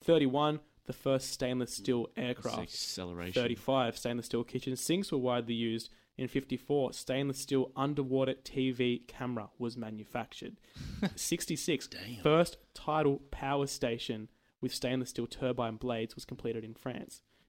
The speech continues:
Speaker 1: In the eighties, stainless steel was used to build the longest movable flood barrier in the world on River Thames.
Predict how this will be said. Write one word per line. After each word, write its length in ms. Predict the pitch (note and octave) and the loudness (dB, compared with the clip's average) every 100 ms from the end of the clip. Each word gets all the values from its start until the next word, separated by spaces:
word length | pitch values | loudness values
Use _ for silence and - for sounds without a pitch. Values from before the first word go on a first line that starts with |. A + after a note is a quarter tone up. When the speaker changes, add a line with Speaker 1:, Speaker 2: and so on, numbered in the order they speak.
| - | 0
Speaker 1:
In 100 | C#3+ | 4
the 100 | C3 | 4
eighties, 500 | C#3+ D3+ A#2+ - - - _ | 4 4 4 0 -8 -20 _
stainless 320 | - B2 B2 | -6 -4 -2
steel 140 | - C3 | 2 2
was 160 | A#2+ | 2
used 200 | B2+ A#2+ | -2 -2
to 40 | B2 | -2
build 220 | B2+ B2+ - | -2 -2 -2
the 80 | B2+ | -2
longest 540 | A#2+ C#3+ F3 G3 - - | 0 2 4 2 0 -4
movable 560 | C#3 C#3+ D3+ C3 C#3 - | 0 2 2 2 0 0
flood 440 | - B2+ C3 B2 | -4 -2 -2 -2
barrier 440 | A#2+ A2 G#2+ G#2 - | -2 0 -2 -6 -6
in 140 | B2+ A#2 | -6 -4
the 80 | |
world 360 | A2+ B2 C3 C3 - | -2 2 2 0 -2
on 220 | B2+ A#2 | -4 -2
River 180 | B2 A#2 | -4 -4
Thames. 540 | - A2+ - - - | -8 -12 -12 -16 -18